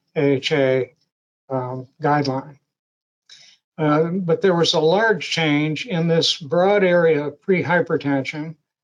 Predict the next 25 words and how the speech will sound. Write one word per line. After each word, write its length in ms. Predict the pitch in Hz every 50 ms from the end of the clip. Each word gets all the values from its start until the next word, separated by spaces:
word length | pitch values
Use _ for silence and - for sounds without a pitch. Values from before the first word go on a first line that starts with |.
| _ _ _ _ _ -
uh, 320 | 170 156 151 147 147 156 160
which, 580 | 160 196 175 175 175 165 - - - - - 160
uh, 220 | 170 - 151 156 160
in 300 | 180 175 165 165 165 151
the, 480 | 139 160 156 147 147 147 143 143 - -
uh, 260 | 185 143 139 147 147 139
J 260 | 143 131 175 175 175
N 120 | 175 165
C 220 | 151 - - 156 139
seven, 720 | - - - 190 190 190 - 156 139 139 143 139 139 _ _ _ _ _ _ _ _ _ -
uh, 120 | 135 135
report, 720 | 139 139 143 139 139 - - 160 147 143 156 170 170 - _ _ _ _ _ _ _ _ _ _ _ -
uh, 200 | 151 147 151 160
went 360 | 156 151 160 170 180 190 180 185
from, 560 | - - 180 160 151 151 156 151 143 175 - -
um, 460 | 175 147 139 143 139 139 135 131 - _ _ _ _ _ _ _ _ _ -
one 280 | 165 147 160 185 190 190
twenty 440 | - - 190 175 170 165 160 165 165
over 300 | 151 139 135 151 160 165
eighty 520 | 165 180 175 123 120 123 139 143 135 - _ _ _ _ _ _ -
to 200 | - 170 156 139
one 240 | 147 160 170 165 -
thirty-nine 640 | 175 170 156 151 151 147 147 147 147 143 147 143
over 260 | 143 139 131 139 143 143
eighty-nine. 680 | 143 139 151 147 139 143 143 139 135 131 123 - -